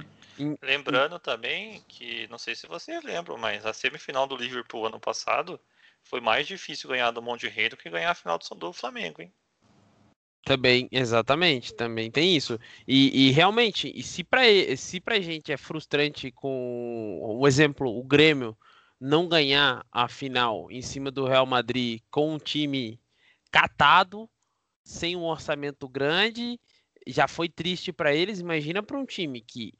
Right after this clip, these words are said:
Speaker 1: é, potencialmente melhor, por causa de maiores investimentos, não passar nem a semifinal. O quão frustrante deve ser isso pra eles também.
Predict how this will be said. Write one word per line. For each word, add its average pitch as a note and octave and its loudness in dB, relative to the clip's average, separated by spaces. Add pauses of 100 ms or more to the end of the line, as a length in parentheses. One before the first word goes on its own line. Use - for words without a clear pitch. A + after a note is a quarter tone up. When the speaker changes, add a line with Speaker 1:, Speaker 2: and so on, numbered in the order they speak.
(220)
Speaker 1:
é, A2 2 (280)
potencialmente D3+ -2
melhor, D3 2
por C3 -12
causa C3+ -2
de C3 -16
maiores C3 0
investimentos, D3+ -6
não F#3 -6
passar E3 2
nem E3 -4 (280)
a C3+ 2
semifinal. C3 -6 (160)
O A2+ -12
quão F3 -2
frustrante D3+ -10
deve C#3+ 0
ser D3 -6
isso C#3+ -6
pra C#3+ 2
eles C#3 -2
também. B2+ -4